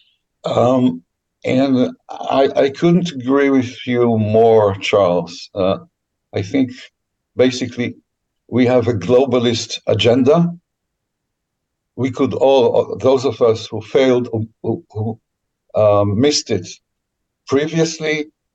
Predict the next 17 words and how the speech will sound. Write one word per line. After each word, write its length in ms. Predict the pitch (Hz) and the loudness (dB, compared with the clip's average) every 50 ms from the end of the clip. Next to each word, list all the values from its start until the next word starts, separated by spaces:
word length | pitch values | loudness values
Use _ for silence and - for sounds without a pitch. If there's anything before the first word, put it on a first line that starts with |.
| _ | _
had 180 | - 127 127 107 | 0 0 0 2
the 120 | 110 113 | 2 0
opportunity 800 | 110 110 - 120 117 110 - - 127 123 120 113 110 - 120 113 | 0 0 0 -2 -4 -4 -2 -2 0 0 0 -2 -4 -4 -4 -6
during 340 | 107 98 113 117 117 113 107 | -2 -2 0 2 2 0 0
covid 500 | - - 127 131 131 131 143 139 139 - - _ _ _ _ _ _ _ _ _ _ | 2 2 2 2 2 2 0 -2 -4 -8 -18 _ _ _ _ _ _ _ _ _ _
to 120 | - 113 104 | -6 -4 -4
see 280 | - - 135 131 127 | -4 0 2 2 2
just 320 | 120 - 127 123 123 - - | 2 2 -2 -2 -2 -6 -2
how 420 | 117 113 113 117 110 110 - - _ _ _ _ _ _ _ _ _ _ _ _ _ _ _ _ | 0 2 4 4 4 2 0 -6 _ _ _ _ _ _ _ _ _ _ _ _ _ _ _ _
nefarious 720 | 104 104 98 - - 127 120 120 120 120 117 113 110 - 110 | -6 -6 -6 0 2 4 6 6 6 6 6 4 2 0 -4
and 160 | 104 104 95 | -4 -4 -4
vicious 480 | 85 92 120 117 - - 113 104 - - | -2 -2 -2 -2 -2 -2 -2 -2 -2 -2
this 220 | 113 110 104 - | -4 -4 -2 -2
agenda 420 | 107 95 104 113 110 107 95 101 - | -4 0 2 2 2 2 0 0 0
is, 380 | 110 123 127 123 120 120 123 - _ _ _ _ _ _ _ _ _ _ _ - | 2 2 4 2 2 0 -4 -10 _ _ _ _ _ _ _ _ _ _ _ -2
and 300 | 110 110 110 113 104 98 | 0 0 0 0 -2 -2
this 400 | 101 95 - - - - - | -2 -4 -4 -6 -8 -8 -8